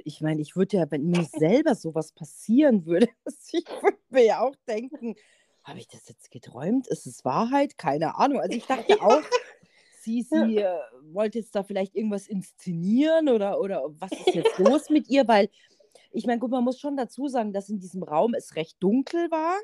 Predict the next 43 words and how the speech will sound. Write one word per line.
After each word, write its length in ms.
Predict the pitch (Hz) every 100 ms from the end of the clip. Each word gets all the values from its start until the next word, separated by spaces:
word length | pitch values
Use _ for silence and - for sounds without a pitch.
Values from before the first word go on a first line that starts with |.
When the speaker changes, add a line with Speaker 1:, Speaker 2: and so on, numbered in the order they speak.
| 466 _ _ _ _ _ _ _ _ -
Speaker 1:
Und, 540 | - 220 220 220 -
äh, 160 | 143 165
das 200 | 202 214
fand 200 | 220 214
ich 60 | 233
natürlich 320 | 220 - 220
schon 140 | - 254
ein 40 | 214
bisschen 340 | 220 214 185
schwierig, 800 | - - 190 269 269 302 294 - - - - -
weil 140 | 196
die 80 | 208
konnten 380 | - 254 240 240
ja 100 | 208
so 200 | 185 240
nicht 200 | 233 -
wirklich 360 | 233 233 214 -
gut 200 | 208 -
sehen. 280 | 220 240
Also 200 | 185 170
das 100 | 202
ist 60 | 196
jetzt 180 | 185 -
nicht 200 | 233 -
so 220 | 226 196
wie, 260 | 202 208 202 _ _ _ _ _ _ - - _ _ _ _
keine 340 | 220 233 233 185
Ahnung, 400 | 269 247 185 196
hatte 200 | 240 226
ich 140 | 254
auch 120 | 247
<laughs> 0 |
vor 260 | 320 294 233
kurzem 480 | 269 262 233 269 254
mal. 280 | 190 196
Also 240 | 151 185 202
ich 100 | 185
meine, 200 | 196 196
der 80 | 180
Sommer 300 | 202 220 214
ist 180 | 208
vorbei 520 | - 190 175 185 240 220
und 200 | 214